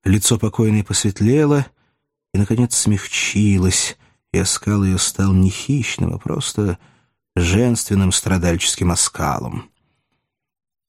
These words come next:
Тогда Азазелло разжал её белые зубы и влил в рот несколько капель того самого вина, которым её и отравил.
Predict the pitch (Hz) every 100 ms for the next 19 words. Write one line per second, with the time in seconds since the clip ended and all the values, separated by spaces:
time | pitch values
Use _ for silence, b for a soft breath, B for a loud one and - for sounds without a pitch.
0 | _ - 123 175 190 151 139 165 151 143
1 | 139 131 120 143 127 123 117 131 123 120
2 | 110 104 175 165 151 127 98 98 101 98
3 | 135 151 120 120 131 - 117 117 - 101
4 | - 95 117 117 - 92 - 98 101 -
5 | 101 101 92 90 85 85 85 113 123 -
6 | _ _ _ _ _ 87 82 98 92 92
7 | 87 85 87 82 78 - 82 - 62 -